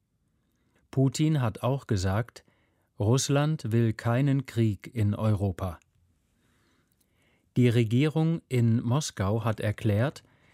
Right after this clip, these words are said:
dass sie ihre Soldaten von der ukrainischen Grenze abzieht. Sie hat Videoaufnahmen gezeigt. Darin sieht man, wie Panzer und Soldaten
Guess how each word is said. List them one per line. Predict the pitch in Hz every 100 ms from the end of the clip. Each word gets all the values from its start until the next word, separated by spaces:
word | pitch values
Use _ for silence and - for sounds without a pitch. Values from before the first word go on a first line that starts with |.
| _ _ -
dass | 123 -
sie | 127
ihre | 135 131 123 113
Soldaten | 113 110 107 117 131 147 147
von | - 127
der | 113 113 -
ukrainischen | 113 - 110 - 135 147 127 143
Grenze | 107 110 110 - 117 120
abzieht. | 127 - - 87 80 - _ _ _ _ _ _ _
Sie | 117 120
hat | 113 107 107
Videoaufnahmen | 156 151 107 101 101 98 95 107 90 90 92
gezeigt. | 92 - - 90 95 - _ _ _ _ _ _ _
Darin | 95 117 135 151
sieht | 120 123 123
man, | 113 120 151 175 _ _ _ _
wie | 117 120
Panzer | 113 120 151 - 120 135 -
und | 123 117
Soldaten | 120 107 120 131 - 113